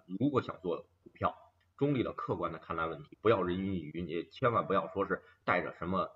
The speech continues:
一些意识形态的色彩。我，我没有必要去，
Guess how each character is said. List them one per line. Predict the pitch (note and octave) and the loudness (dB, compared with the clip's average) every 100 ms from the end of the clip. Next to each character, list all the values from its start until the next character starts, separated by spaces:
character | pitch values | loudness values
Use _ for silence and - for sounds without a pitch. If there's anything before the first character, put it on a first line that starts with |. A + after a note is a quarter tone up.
| - _ | -14 _
一 | - G#2 | -6 -4
些 | - G#2+ | 2 2
意 | - A#2+ | 2 -2
识 | F2 | -4
形 | - E2+ | -8 -6
态 | A#2+ F2+ | -4 -2
的 | E2 | -4
色 | - D#2+ | -6 -8
彩。 | - - | -8 -8
我， | D#2+ | -8
我 | D#2+ F2 | -4 -4
没 | E2+ G#2+ | -2 -2
有 | G2 | -2
必 | A2 | -2
要 | G2 D#2+ - | -2 -4 -12
去， | - F2+ C#2+ - | -10 -8 -8 -12